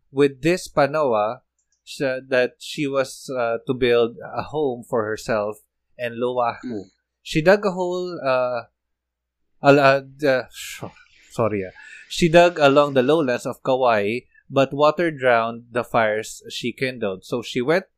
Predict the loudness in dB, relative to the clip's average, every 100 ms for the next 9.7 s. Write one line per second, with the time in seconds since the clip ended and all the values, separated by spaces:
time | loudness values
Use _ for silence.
0 | _ _ 2 2 2 -10 -4 -2 -2 -6
1 | -6 -4 -4 -4 -10 -10 -10 -12 -10 -10
2 | -8 -8 -6 -8 -10 _ _ _ _ -6
3 | -4 0 -2 -4 -10 -8 -10 -12 -14 -16
4 | _ _ -12 -8 -8 -8 -10 -6 -6 -6
5 | -14 _ _ _ _ _ _ -10 -10 -12
6 | -20 -20 -20 -10 -6 -4 2 2 2 -2
7 | -4 -10 -8 -8 -8 -6 -6 -8 -18 -20
8 | -20 -20 _ -2 0 0 -2 -4 -8 _
9 | _ _ -4 0 0 -2 -8